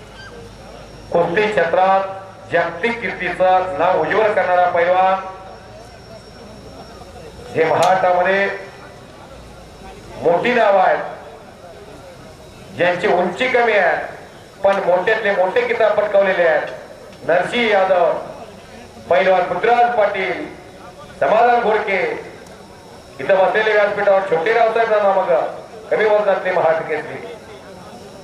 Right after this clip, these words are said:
कष्टाचे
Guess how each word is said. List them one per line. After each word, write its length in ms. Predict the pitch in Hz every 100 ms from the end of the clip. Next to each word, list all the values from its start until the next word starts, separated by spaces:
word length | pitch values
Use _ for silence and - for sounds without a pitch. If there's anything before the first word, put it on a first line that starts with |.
| - - - - 202 196 196 190 - - - 190 214 220 214 220 220
कष्टाचे 520 | 165 - 220 220 214